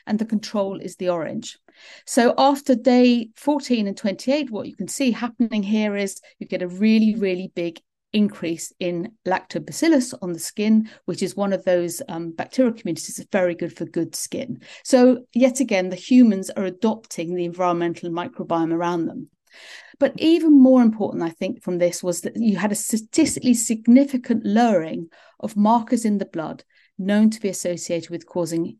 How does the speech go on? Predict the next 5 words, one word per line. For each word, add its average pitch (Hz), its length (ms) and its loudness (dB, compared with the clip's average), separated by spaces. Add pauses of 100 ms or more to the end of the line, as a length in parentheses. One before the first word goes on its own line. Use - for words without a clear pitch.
(120)
inflammation 165 800 -4
and 180 120 -4
associated 160 760 -6
inflammatory 165 560 -10
diseases. 165 760 -8